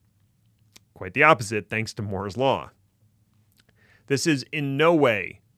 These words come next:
a zero-sum game, and I expect that all sectors will continue to see growth.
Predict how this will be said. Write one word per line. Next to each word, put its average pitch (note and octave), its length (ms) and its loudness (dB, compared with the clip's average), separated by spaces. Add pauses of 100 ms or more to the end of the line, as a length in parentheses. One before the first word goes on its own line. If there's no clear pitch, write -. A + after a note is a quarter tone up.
a C3 100 -2
zero-sum A2+ 680 0
game, F2+ 400 -8 (220)
and A#2+ 140 -2
I B2 140 4
expect - 420 -4
that A#2 220 -4
all C3 240 0
sectors A2 500 -8
will G#2 200 -8
continue B2 520 -10
to G#2+ 160 -14
see A2 180 -10
growth. - 520 -16